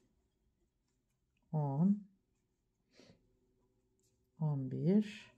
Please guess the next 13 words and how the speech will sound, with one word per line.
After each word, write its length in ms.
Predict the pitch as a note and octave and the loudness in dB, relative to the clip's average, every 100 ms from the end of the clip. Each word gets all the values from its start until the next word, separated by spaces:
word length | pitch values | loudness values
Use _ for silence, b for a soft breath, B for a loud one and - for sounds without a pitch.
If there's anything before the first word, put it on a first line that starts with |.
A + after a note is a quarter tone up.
| _ _ _ _ _ _ _ _ _ _ _ _ _ _ _ _ - | _ _ _ _ _ _ _ _ _ _ _ _ _ _ _ _ -6
on 200 | E3+ D3+ | -2 0
iki, 720 | B2 - - D3 D#3 G3+ A3 - _ _ _ _ _ - - _ _ _ _ _ _ _ _ _ _ _ _ - | -2 -10 -6 0 6 6 4 -2 _ _ _ _ _ -20 -20 _ _ _ _ _ _ _ _ _ _ _ _ -2
on 240 | E3 D3 | 0 0
üç, 640 | C3 E3 G#3 - - - - - - - - - - - - - - - - - - - - - - - - - - | 0 0 0 -4 -14 -14 -18 -20 -20 -20 -20 -20 -20 -20 -20 -20 -20 -20 -20 -20 -20 -20 -20 -20 -18 -18 -18 -6 12
on 340 | E3+ D#3 B2 | 12 12 12
dört 720 | A#2+ C#3 G#3 - - - - - - - - | 10 10 8 6 -4 -12 -12 -14 -18 -18 0
ve 100 | A#3 | 8
on 260 | F#3 A#2+ A2 | 10 10 4
beş. 500 | - - - - - - - - - - B B B B B B B - - | 0 -8 -8 -8 -12 -18 -20 -20 -20 -18 B B B B B B B -20 -6
İki, 500 | - E3+ - D3 D3 | 2 4 4 2 4
dört, 500 | - C#3+ B2 A#2 - - | 6 6 6 0 -10 -2
altı, 460 | D#3+ D#3 D3 - B2 | 6 6 6 2 -4
sekiz, 720 | A#2 - D3 - - A#2+ - | -4 2 2 2 -2 -2 -2